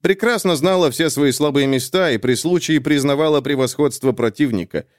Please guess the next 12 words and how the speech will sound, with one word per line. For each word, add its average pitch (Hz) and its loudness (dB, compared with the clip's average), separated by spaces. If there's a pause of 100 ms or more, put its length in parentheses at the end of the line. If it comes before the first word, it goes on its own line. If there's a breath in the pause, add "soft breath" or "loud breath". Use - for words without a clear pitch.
(260)
Её 101 2
единственная 143 0
надежда 147 0
состояла 156 0
в 127 -14
том, 180 0
что 156 -2
она 156 -2
сможет 156 -2
оторваться 143 0
от 131 -4
врага. 123 -2